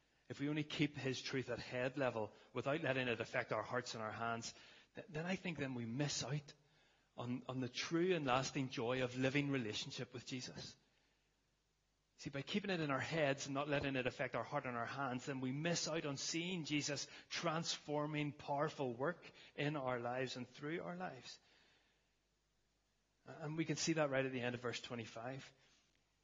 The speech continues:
James explains that the person who does listen, the person who then puts that into practice, the very last few words of, that we read,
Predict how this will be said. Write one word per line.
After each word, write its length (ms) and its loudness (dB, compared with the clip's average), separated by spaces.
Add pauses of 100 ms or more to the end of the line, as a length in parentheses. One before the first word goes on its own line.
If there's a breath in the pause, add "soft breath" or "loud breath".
(160)
James 240 2
explains 460 0
that 80 -6
the 60 -2
person 320 -2
who 120 -2
does 440 0
listen, 300 2
the 60 0
person 280 -4
who 100 0
then 200 2
puts 300 -2
that 180 0
into 220 2
practice, 420 2
the 100 -6
very 220 2
last 280 2
few 180 -4
words 260 -2
of, 60 -8 (120)
that 140 -6
we 140 -2
read, 260 0